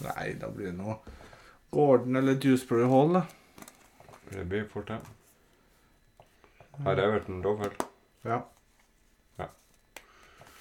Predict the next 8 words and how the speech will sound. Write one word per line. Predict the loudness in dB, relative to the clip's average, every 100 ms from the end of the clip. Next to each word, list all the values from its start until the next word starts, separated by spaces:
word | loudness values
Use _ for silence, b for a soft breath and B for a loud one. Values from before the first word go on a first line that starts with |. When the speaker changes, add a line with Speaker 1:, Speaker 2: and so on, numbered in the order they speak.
| b b
Speaker 2:
Så | _ -4
blir | 0
det | 0 -2
fort | -6 0
Gordon | 0 2 -2
igjen. | -4 -8 B B B B B B
Speaker 1:
Eller | 2 6
Ramsey | 6 6 2 0 0